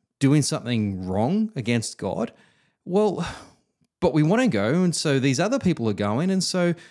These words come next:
maybe we should go. Only the difference now is that when they go, they're doing it against their conscience. In their minds, they're saying, 'This is wrong, but I'm gonna do it anyway because this person says it's okay.' But even though in my heart I feel like this is wrong,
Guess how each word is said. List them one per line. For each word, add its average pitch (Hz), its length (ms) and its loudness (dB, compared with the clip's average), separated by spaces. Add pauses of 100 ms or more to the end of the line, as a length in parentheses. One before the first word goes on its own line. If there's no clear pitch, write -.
(120)
maybe 165 280 4
we 156 120 4
should 277 240 0
go. 123 220 2
Only 180 260 2
the 151 260 -4
difference 202 460 -2
now 185 300 0
is 110 100 -2
that 120 140 -6
when 123 180 0
they 262 220 0
go, 113 420 -2 (500)
they're 165 100 0
doing 226 280 2
it 185 80 -2
against 139 280 -4
their 123 100 -4
conscience. - 640 -6 (720)
In 160 140 4
their 147 120 6
minds, 233 340 2
they're 170 80 -2
saying, 160 340 0
'This 202 220 0
is 120 220 -4
wrong, 190 540 0 (460)
but 180 140 4
I'm 175 80 6
gonna 240 160 4
do 170 180 4
it 139 80 4
anyway 185 400 2
because 127 320 0
this 240 160 0
person 143 340 0
says 120 220 -2
it's 107 100 -4
okay.' 160 420 0
But 160 120 0
even 202 220 4
though 165 140 4
in 143 100 2
my 117 140 2
heart 226 360 -2
I 135 80 2
feel 175 240 0
like 139 180 0
this 120 160 -4
is 107 120 -6
wrong, 123 400 0